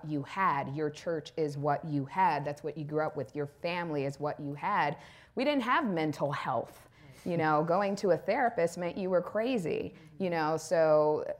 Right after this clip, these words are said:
um, there were no avenues to go if you were bipolar, which I am, you know, and taking medication for it and doing all of these things. So there's, you know, it's, it's, it's,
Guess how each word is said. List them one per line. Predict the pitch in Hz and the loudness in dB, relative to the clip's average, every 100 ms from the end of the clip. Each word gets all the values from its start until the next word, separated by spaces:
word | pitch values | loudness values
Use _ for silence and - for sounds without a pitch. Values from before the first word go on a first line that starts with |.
| - - | -6 2
um, | 160 151 151 - 170 - - | 2 2 0 -6 -10 -12 -8
there | 170 170 | 2 4
were | 170 160 180 233 | 4 2 2 2
no | 233 165 151 147 143 139 - - 143 - _ - | 0 0 2 4 2 0 -10 -12 -14 -14 _ 2
avenues | 165 165 165 156 147 147 | 4 4 4 0 0 -2
to | - | -6
go | 160 147 147 | 0 2 2
if | 139 151 | 0 -2
you | |
were | 147 143 | -2 -2
bipolar, | 143 143 156 147 143 | -2 -2 -2 -2 -2
which | 139 135 | -2 -4
I | 131 135 | -6 -6
am, | 139 120 - 143 - - | -6 -8 -12 -16 -20 -12
you | 170 156 | -4 -2
know, | 143 143 139 - | 0 0 -2 -2
and | 156 147 | -4 -4
taking | - 147 147 147 | -2 -4 -2 -2
medication | 139 135 - 143 143 151 147 | 0 -2 -2 -4 -4 -8 -6
for | 151 143 139 | -6 -4 -6
it | 131 | -6
and | 147 | -4
doing | 143 151 147 | -2 -2 0
all | 147 | -2
of | 147 | -2
these | 139 | -4
things. | - 165 151 | -6 -4 -4
So | - | 0
there's, | 170 175 165 165 - - - - - | 6 6 6 2 -8 -20 -20 -18 -2
you | 220 | 2
know, | 175 151 135 | 4 4 2
it's, | - 147 - - _ | 0 -4 -6 -18 _
it's, | 180 180 - - _ 180 | -2 -2 -12 -20 _ 0
it's, | 170 - | 0 -4